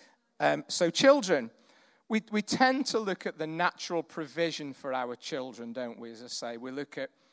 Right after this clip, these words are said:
we feed them, we clothe them, we water them, if you like, and we can bring them up through a period of time and send them off into the world. Um, but if we don't look at these other areas, if we don't look at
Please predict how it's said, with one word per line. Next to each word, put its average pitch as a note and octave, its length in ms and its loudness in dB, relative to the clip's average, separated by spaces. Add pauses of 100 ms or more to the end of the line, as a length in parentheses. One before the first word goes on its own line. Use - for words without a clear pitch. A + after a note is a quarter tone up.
(320)
we C#3 80 -12
feed F3 480 -6
them, D#3 320 -4 (300)
we E3 100 -14
clothe D#3 600 0
them, D3 320 -4 (520)
we C#3+ 120 -10
water D#3 480 -2
them, D3 160 -2
if C3+ 180 -8
you C#3 80 -2
like, C3+ 500 0 (320)
and G3 160 2
we G3+ 80 2
can G#3 220 -2
bring A3 360 4
them G3 180 2
up C#3+ 180 4
through D#3+ 460 -2
a E3 60 -8
period E3 340 -6
of D3 100 -8
time C3 500 -4 (320)
and C#3+ 200 -4
send D#3+ 340 4
them D3 80 0
off C#3 180 2
into C#3 240 -6
the C3+ 100 -8
world. B2 500 -6 (800)
Um, C#3 260 -4 (300)
but E3 100 2
if E3+ 160 -2
we F3+ 80 0
don't A3 400 6
look G3 220 0
at - 80 -6
these D#3+ 200 -2
other D3 240 0
areas, C#3+ 400 0
if D3 140 -10
we E3 80 -4
don't G3+ 380 0
look F3+ 260 -4
at - 240 -8